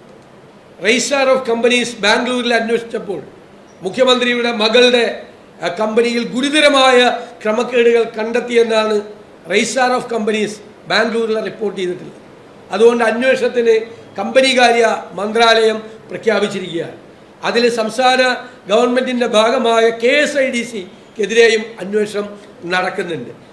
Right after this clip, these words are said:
ഇവരെല്ലാവരും കൂടി ഒരു കൂട്ടുകച്ചവടമാണ്. ഞങ്ങൾ നേരത്തെ ഉന്നയിച്ച കാര്യങ്ങൾ എല്ലാം ശരിയാണ് എന്ന് വരികയാണ്. അഴിമതിയാണ് വ്യാപകമായി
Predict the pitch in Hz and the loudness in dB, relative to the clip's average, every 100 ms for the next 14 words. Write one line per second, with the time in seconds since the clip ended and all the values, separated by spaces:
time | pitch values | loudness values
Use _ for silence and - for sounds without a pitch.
0 | - 277 294 294 285 302 294 285 254 277 | -4 0 2 2 2 2 2 0 -6 -6
1 | 285 269 269 247 277 269 269 247 202 - | -6 -8 -12 -6 -2 0 0 0 -2 -4
2 | - - - - - - - 180 220 285 | -12 -20 -20 -20 -20 -20 -14 -2 0 2
3 | 254 254 285 285 277 254 262 262 262 254 | 6 6 6 2 0 2 2 2 0 -4
4 | 226 226 254 254 254 254 - - 190 233 | 0 2 2 2 0 -2 -8 -12 -6 -2
5 | 254 233 - 240 277 285 285 277 254 247 | -2 -2 0 2 6 4 4 2 0 0
6 | 233 220 190 131 - - - - - 190 | 0 0 -2 -6 -12 -20 -20 -20 -6 -2
7 | 254 294 285 247 214 202 214 220 233 233 | 2 2 2 2 0 0 0 0 0 0
8 | 214 | 0